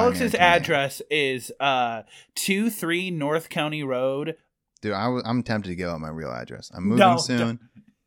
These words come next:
Speaker 1: don't.
Speaker 2: and, uh,
Speaker 1: <laughs>
Speaker 2: I'm really thinking about it. Well,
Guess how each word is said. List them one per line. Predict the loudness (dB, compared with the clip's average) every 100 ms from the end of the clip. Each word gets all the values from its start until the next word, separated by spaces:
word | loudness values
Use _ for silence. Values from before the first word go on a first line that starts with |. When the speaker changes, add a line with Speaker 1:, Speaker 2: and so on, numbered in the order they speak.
| _ -8
Speaker 1:
don't. | -2
Speaker 2:
and, | 0 0 0
uh, | 0 -2 -4 -8 -14 -20
Speaker 1:
<laughs> | _ _ -14
Speaker 2:
I'm | -10
really | -6 -4 -4
thinking | -8 -14 -12
about | -12 -14
it. | -18 _ _ _ _ _ _ _
Well, | -4 -2 -2